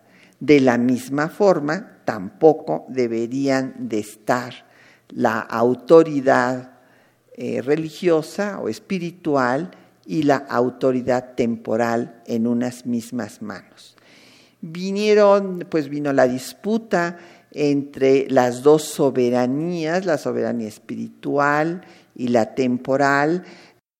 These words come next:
eh, la querella de las investiduras, que duró muchos años, hasta que finalmente en el siglo quince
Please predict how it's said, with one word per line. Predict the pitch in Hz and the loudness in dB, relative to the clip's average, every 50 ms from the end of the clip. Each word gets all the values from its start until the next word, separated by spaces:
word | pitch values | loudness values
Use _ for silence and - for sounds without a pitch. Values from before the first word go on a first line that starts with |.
| _ _ _ _ _ _ _ _ | _ _ _ _ _ _ _ _
eh, | - - | -6 0
la | - 180 170 170 | 4 4 4 4
querella | - 156 139 139 139 135 135 127 | 2 2 2 4 4 4 4 4
de | 123 113 | 4 2
las | 113 113 113 - - | 0 -2 -4 -4 -4
investiduras, | 127 120 113 120 120 - - - 127 131 151 160 175 170 160 156 160 165 160 - - - - _ | -4 -2 -2 -2 -4 -6 -8 -10 -6 -4 -2 2 2 4 4 4 4 2 0 -8 -16 -20 -20 _
que | - 117 107 | -8 -8 -6
duró | 110 113 110 117 123 123 123 123 120 - - | -4 -4 -2 0 0 0 0 -2 -4 -8 -12
muchos | 113 117 120 - - 123 127 - - 202 | -10 -10 -10 -8 -8 -10 -10 -8 -6 -4
años, | 196 202 226 240 240 233 220 220 285 294 - - - _ _ - - - - - - - - _ _ _ _ _ _ _ _ _ _ _ | -2 0 0 2 2 2 0 0 -2 -4 -10 -18 -20 _ _ -20 -20 -20 -20 -20 -20 -20 -20 _ _ _ _ _ _ _ _ _ _ _
hasta | - 214 226 240 240 - - 240 226 233 | 0 2 2 2 2 0 -2 -2 -2 0
que | - 214 202 202 | 0 0 0 0
finalmente | 202 - 185 160 160 170 170 180 180 180 175 165 160 156 151 151 151 147 139 - - 156 156 156 - _ _ _ _ _ _ _ | 0 -8 -10 -6 -4 0 0 0 0 0 -2 -4 -4 -4 -4 -4 -4 -6 -6 -6 -6 -8 -8 -8 -14 _ _ _ _ _ _ _
en | - 139 139 139 | -4 -2 0 2
el | 135 135 135 | 2 0 -2
siglo | - - - 196 190 180 170 170 156 147 135 143 | -6 -10 -10 -8 -8 -6 -2 2 2 2 2 2
quince | - - 202 208 208 202 202 196 - - 202 170 185 185 - - | -6 -8 -6 -4 -2 -2 -4 -6 -6 -6 -4 -4 -4 -6 -10 -16